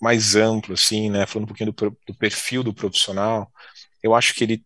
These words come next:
tem que ser íntegro acima de qualquer coisa, é uma condição que a gente não tem que negociar,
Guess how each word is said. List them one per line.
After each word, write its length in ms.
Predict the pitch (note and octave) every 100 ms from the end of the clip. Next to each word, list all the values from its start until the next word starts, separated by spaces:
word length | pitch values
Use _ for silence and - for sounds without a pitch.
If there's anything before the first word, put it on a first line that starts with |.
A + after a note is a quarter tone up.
| _
tem 200 | B2 D3+
que 100 | -
ser 180 | - A2+
íntegro 460 | G#2 A2 A2+ G#2+
acima 220 | G2+ -
de 80 | G2+
qualquer 200 | G#2 -
coisa, 340 | - G#2+ A2+ A2+
é 40 |
uma 60 | G2
condição 380 | G#2+ G2+ -
que 80 | G2
a 40 | G2
gente 200 | F#2+ G#2+
não 120 | G2
tem 160 | G2
que 100 | F#2+
negociar, 760 | F#2+ F#2 F#2 - G2 F#2 G#2